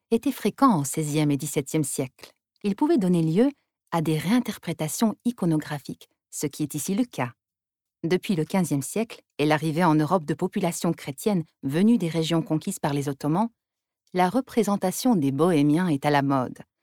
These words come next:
comme l'illustre également le dessin de Léonard de Vinci, présent à côté de cette statue. Les Bohémiens fascinent autant qu'ils effraient, par leur mode de vie et leur allure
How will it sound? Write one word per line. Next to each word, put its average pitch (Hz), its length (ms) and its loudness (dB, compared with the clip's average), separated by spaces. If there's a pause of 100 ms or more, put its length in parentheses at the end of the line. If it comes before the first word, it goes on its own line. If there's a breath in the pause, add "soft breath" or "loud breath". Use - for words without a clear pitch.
(100)
comme 147 180 2
l'illustre 160 460 0
également 151 460 2 (380)
le 208 140 2
dessin 269 300 2
de 156 100 4
Léonard 214 540 2
de 170 80 2
Vinci, 156 560 -2
présent 147 400 -2
à 151 100 -2
côté - 340 -4
de 143 80 -2
cette 135 220 -6
statue. - 400 -8 (640)
Les 208 200 2
Bohémiens 190 500 4
fascinent 151 680 0 (300 soft breath)
autant 226 460 2
qu'ils 175 320 -2
effraient, 151 360 -6 (460)
par 151 140 -2
leur 143 160 -2
mode 151 200 2
de 135 120 -2
vie 196 200 0 (520)
et 156 60 -2
leur 185 160 0
allure 147 400 0